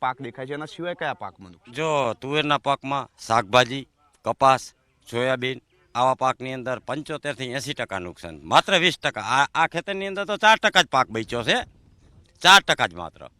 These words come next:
Speaker 2: બાકી તો એંસીથી પંચ્યાસી ટકા નુકસાન છે જ. તુવેર, કપાસ અને સોયાબીન આવા પાકોની અંદર જાજુ નુકસાન. મગફળીમાં છે
Speaker 1: ખૂબ
Speaker 2: નુકસાન.
Speaker 1: જ, ખૂબ જ નુકસાન જે છે તે ખેડૂતોને અત્યારે થયું છે. પારાવાર નુકસાન છે તે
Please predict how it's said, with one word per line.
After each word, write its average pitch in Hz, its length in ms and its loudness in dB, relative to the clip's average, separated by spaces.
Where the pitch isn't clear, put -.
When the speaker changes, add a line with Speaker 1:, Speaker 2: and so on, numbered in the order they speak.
Speaker 2:
બાકી 123 240 -2
તો 151 100 -8
એંસીથી 151 440 -8
પંચ્યાસી 156 440 -8
ટકા 143 640 0
નુકસાન 127 340 -6
છે 131 240 -8
જ. - 40 -18
તુવેર, 165 420 2
કપાસ 151 580 -2
અને 131 200 -6
સોયાબીન 107 420 -4
આવા 147 220 4
પાકોની 147 380 -4
અંદર 120 140 -10
જાજુ 120 300 2
નુકસાન. 80 400 -16
મગફળીમાં 180 520 -14
છે 165 40 -12
Speaker 1:
ખૂબ 143 160 -4
Speaker 2:
નુકસાન. 151 360 -4
Speaker 1:
જ, 156 140 -8
ખૂબ 139 320 -10
જ 135 140 -10
નુકસાન 135 580 -6
જે 120 160 -10
છે - 180 -12
તે 120 160 -12
ખેડૂતોને 123 640 -10
અત્યારે 117 520 -12
થયું 120 340 -12
છે. 131 140 -12
પારાવાર 120 600 -4
નુકસાન 117 460 -10
છે 120 160 -16
તે 120 220 -14